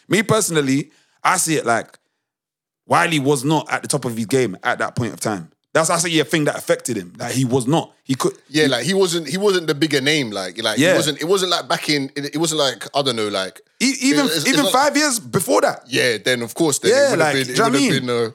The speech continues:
Speaker 1: It
Speaker 2: however, though, it still would have been. Yeah, no, no. Five years before that, yeah, that, that, that would have been a different type of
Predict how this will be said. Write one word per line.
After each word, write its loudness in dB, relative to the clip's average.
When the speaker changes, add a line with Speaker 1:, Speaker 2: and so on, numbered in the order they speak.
Speaker 1:
It -12
Speaker 2:
however, 2
though, 0
it 2
still -2
would 0
have -2
been. -4
Yeah, -10
no, -8
no. -12
Five 0
years -4
before -6
that, -2
yeah, -8
that, -4
that, 0
that 0
would 0
have -8
been -6
a -14
different -8
type -4
of -12